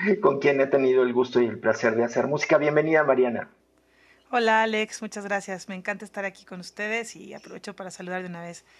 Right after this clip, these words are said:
Speaker 2: a Carlos y a Mónica también.
Speaker 1: Y está con nosotros Miguel Ángel Lara, eh, Hidalgo, quien es,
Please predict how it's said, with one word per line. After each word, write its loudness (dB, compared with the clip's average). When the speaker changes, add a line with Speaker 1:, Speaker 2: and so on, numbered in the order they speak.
Speaker 2:
a -10
Carlos -6
y -8
a -8
Mónica -14
también. -20
Speaker 1:
Y 4
está 2
con 2
nosotros 2
Miguel 0
Ángel 2
Lara, 4
eh, 2
Hidalgo, 4
quien 4
es, 2